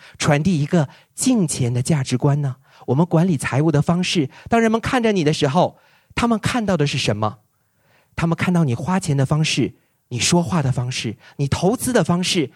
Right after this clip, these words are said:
你管理金钱的方式，你在传达什么？是神的方式吗？是为了神的目的吗？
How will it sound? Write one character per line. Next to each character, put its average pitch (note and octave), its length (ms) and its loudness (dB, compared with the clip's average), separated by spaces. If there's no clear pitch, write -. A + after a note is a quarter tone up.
你 B2+ 100 -4
管 C#3 160 2
理 D3 120 2
金 C#3+ 180 -2
钱 B2+ 160 -2
的 A2+ 80 -2
方 A#2 180 -2
式， - 260 -6
你 C3+ 100 -2
在 E3 120 2
传 D3 220 -6
达 B2+ 140 0
什 G#2 180 -4
么？ G2+ 200 -8
是 A3+ 480 0
神 D#3 260 2
的 G#3+ 100 0
方 F#3 220 -2
式 F#3+ 180 -4
吗？ E3 200 -2
是 A#3+ 220 2
为 A#3+ 140 2
了 F#3+ 80 2
神 D3+ 320 2
的 A3 100 2
目 A3 200 -2
的 F3+ 180 -2
吗？ D#3 220 -2